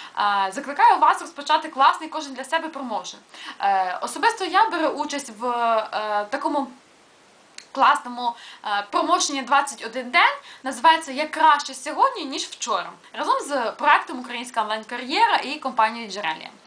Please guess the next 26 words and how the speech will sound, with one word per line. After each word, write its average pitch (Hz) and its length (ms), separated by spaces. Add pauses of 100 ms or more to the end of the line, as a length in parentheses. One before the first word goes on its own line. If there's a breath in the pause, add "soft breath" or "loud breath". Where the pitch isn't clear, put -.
(420 loud breath)
Протягом 392 420
двадцяти 294 500 (120)
одного 311 280
дня, 233 400 (380 loud breath)
е, 214 400
я 214 200
виконуватиму 349 680
певні 320 380
дії, 302 460
певні 277 720
правила 311 480
вводитиму 277 540
в 247 40
своє 247 180
життя 254 320
для 339 80
того, 311 160
щоб - 180
покращити 233 560
його. 196 300 (300 loud breath)
А - 60
також 605 260
тестуватиму 339 640
продукцію 359 720
компанії 247 500
"Джерелія". 175 340